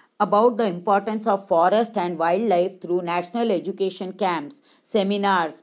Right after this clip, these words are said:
street shows, et cetera, so that we can protect our, uh, life, uh, wildlife and have a wonderful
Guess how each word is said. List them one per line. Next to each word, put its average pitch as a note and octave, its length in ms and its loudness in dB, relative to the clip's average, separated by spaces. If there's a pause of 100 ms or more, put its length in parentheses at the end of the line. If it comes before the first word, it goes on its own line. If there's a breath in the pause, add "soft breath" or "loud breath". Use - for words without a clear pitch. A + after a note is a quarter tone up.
(140 soft breath)
street A#3+ 440 -2
shows, G3 480 0 (240 soft breath)
et G#3+ 220 -4
cetera, F3+ 500 -2
so G3+ 160 0
that A#3 320 4 (240 loud breath)
we G#3+ 160 0
can A3+ 340 0
protect B3+ 480 -2
our, A3 460 4 (400 soft breath)
uh, G3+ 380 2
life, G#3 380 2 (840 soft breath)
uh, A3 240 0
wildlife A#3+ 560 2 (320 loud breath)
and B3+ 420 0 (160 loud breath)
have A3 400 4
a A3+ 260 4
wonderful B3 720 2